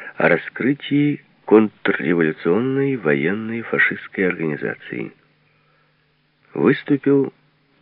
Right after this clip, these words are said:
сам Сталин. Замечательно, что теперь, после всех трудов и всей изобретательности, вложенных в получение немецкого досье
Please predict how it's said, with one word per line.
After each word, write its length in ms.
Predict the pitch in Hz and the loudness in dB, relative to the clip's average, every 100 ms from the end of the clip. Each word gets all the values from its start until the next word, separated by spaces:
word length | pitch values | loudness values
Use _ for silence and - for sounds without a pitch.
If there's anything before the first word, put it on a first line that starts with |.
| - - | -6 0
сам 240 | 85 110 | 0 -2
Сталин. 560 | - 62 55 53 - - _ _ _ _ _ _ _ _ _ _ _ _ _ _ _ _ _ _ - | -6 -6 -4 -8 -16 -20 _ _ _ _ _ _ _ _ _ _ _ _ _ _ _ _ _ _ -16
Замечательно, 840 | - 73 92 98 156 160 147 147 | -4 2 2 4 4 4 4 4
что 220 | 131 - 131 | 2 -2 -6
теперь, 400 | 123 - - - | -6 -2 -2 -2
после 360 | 98 - 95 | -4 -4 -6
всех 320 | 92 131 - | -2 0 0
трудов 480 | - 117 110 110 80 - - _ _ _ - - - | -2 -2 0 0 -2 -4 -18 _ _ _ -20 -20 -8
и 100 | 78 | -6
всей 360 | - - 117 - | -2 0 0 0
изобретательности, 1400 | - 98 92 95 - 113 107 - 58 52 - - - 50 | 0 2 4 2 0 -2 -2 -6 -6 -10 -14 -16 -12 -10
вложенных 720 | 55 78 98 85 78 76 - | -6 -2 -2 -2 -6 -8 -8
в 40 | |
получение 580 | - 69 67 92 92 78 | -4 -4 -2 -4 -4 -6
немецкого 680 | 69 69 80 - - - 64 | -6 -6 -8 -10 -10 -8 -8
досье 640 | - - - - - - | -8 -12 -10 -8 -6 -6